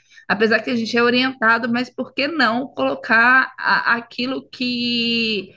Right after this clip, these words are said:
faz sentido pra mim e até mesmo poder alterar algumas coisas que eu também não concordo tanto, né? Tipo assim, que, por exemplo, que eu entendo que também a Maurício de Souza, ela foi criada em um outro contexto, uma outra época, né? Então, assim, por que não modernizar um pouco, né?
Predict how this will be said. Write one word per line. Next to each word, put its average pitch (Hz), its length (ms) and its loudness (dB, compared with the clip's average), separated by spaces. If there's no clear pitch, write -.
faz 254 180 2
sentido 302 540 -4
pra 214 200 0
mim 208 480 0
e 196 40 0
até 214 240 2
mesmo 240 360 2
poder 240 320 2
alterar 247 460 2
algumas 247 420 -2
coisas 220 520 -4
que - 180 -6
eu 262 300 -2
também 262 240 2
não 269 140 0
concordo 277 640 -2
tanto, 269 420 2
né? 220 200 2
Tipo 226 200 -8
assim, 208 280 -2
que, 208 260 0
por 208 80 0
exemplo, 208 240 2
que - 80 0
eu 240 60 6
entendo 254 360 0
que 247 120 -16
também 247 200 4
a 247 40 4
Maurício 247 340 0
de - 80 -12
Souza, 254 200 -2
ela 262 120 -6
foi 269 140 -4
criada 254 320 -2
em 254 40 0
um 247 140 2
outro 262 160 -2
contexto, 240 720 0
uma 220 160 2
outra 226 240 0
época, 220 640 -2
né? 220 100 0
Então, 240 220 -2
assim, 254 160 -8
por - 180 -16
que 269 100 0
não 277 140 2
modernizar 240 800 0
um 226 60 -4
pouco, 202 500 -2
né? 220 300 -2